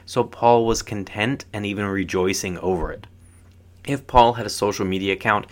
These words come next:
he might say that every negative comment or share of his original post about Jesus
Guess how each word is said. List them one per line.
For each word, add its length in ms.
he 100
might 260
say 200
that 120
every 280
negative 420
comment 480
or 160
share 380
of 80
his 120
original 440
post 320
about 260
Jesus 480